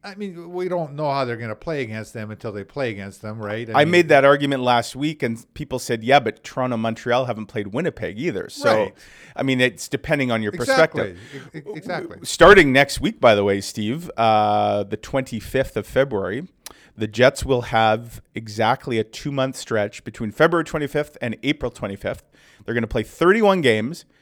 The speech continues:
Speaker 2: Seventeen of those thirty-one are against the Leafs and the Habs.
Speaker 1: Wow, how do
Speaker 2: Seven-
Speaker 1: you know these things, Mike?
Speaker 2: I crunched those numbers the
Speaker 1: Good
Speaker 2: other
Speaker 1: for
Speaker 2: day.
Speaker 1: you. <laughs>
Speaker 2: But that, so you
Speaker 1: Mike's
Speaker 2: talk
Speaker 1: crunching
Speaker 2: about
Speaker 1: numbers, folks.
Speaker 2: you talk about a,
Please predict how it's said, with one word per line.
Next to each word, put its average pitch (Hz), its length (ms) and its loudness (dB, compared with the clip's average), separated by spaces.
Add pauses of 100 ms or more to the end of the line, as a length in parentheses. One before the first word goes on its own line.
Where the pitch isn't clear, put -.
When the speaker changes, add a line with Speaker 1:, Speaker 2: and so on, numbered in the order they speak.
(200)
Speaker 2:
Seventeen 214 920 2
of 165 140 2
those 131 240 2
thirty-one 160 720 2
are 127 120 2
against 127 400 0
the 113 160 -4
Leafs 117 640 -6 (100)
and 127 200 -6
the 117 40 -2
Habs. 123 640 -4 (140)
Speaker 1:
Wow, 170 180 -8
how 120 100 -8
do 254 60 -6
Speaker 2:
Seven- 180 200 2
Speaker 1:
you 143 40 -6
know 143 160 -2
these 110 240 -10
things, 95 300 -16
Mike? 107 120 -4
Speaker 2:
I 214 160 2
crunched - 500 -8
those 170 200 -4
numbers 160 380 -4
the 117 100 -4
Speaker 1:
Good 113 60 4
Speaker 2:
other 110 160 4
Speaker 1:
for 101 40 2
Speaker 2:
day. 120 380 2 (100)
Speaker 1:
you. 117 220 -10
<laughs> - 20 -20
Speaker 2:
But 139 180 6
that, 165 340 10
so 151 300 8
you 131 100 -6 (180)
Speaker 1:
Mike's 165 260 0
Speaker 2:
talk 170 220 10
Speaker 1:
crunching 131 220 4
Speaker 2:
about 147 160 12
Speaker 1:
numbers, 131 420 2
folks. 110 380 -6
Speaker 2:
you 139 100 -2
talk 143 340 4
about 123 300 4
a, 110 400 4